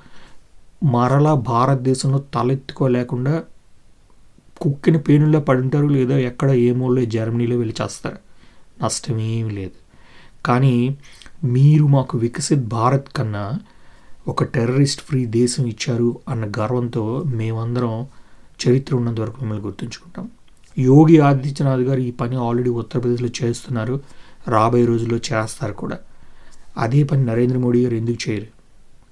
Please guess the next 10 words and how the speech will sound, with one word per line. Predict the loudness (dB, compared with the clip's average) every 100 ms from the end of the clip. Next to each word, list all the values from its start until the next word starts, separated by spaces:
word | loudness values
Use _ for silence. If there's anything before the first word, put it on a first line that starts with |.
| -10 4
ఓట్ల | 6 6 0
కోసం | 0 0 2 2 2 -2 -8 -20 -20 -20 -20 -20 -20 -20 -20 -20 -20 -20 -4
ఇంకా | -2 0
ఎన్నాళ్ళు | 0 0 2 4 4
మనం | 4 0 -2 -4 -8 -14 -10 -6
కొంతమంది | -4 -2 -2 0 0
మీద |
ఉక్కుపాదం | 0 -2 -4 -2 -2 -2
మోపకుండా | -2 -4 -4 -6 -4 -4 -6 -8 -10
వాళ్ళని, | -4 -2 0 2 2 0 0 -2 -4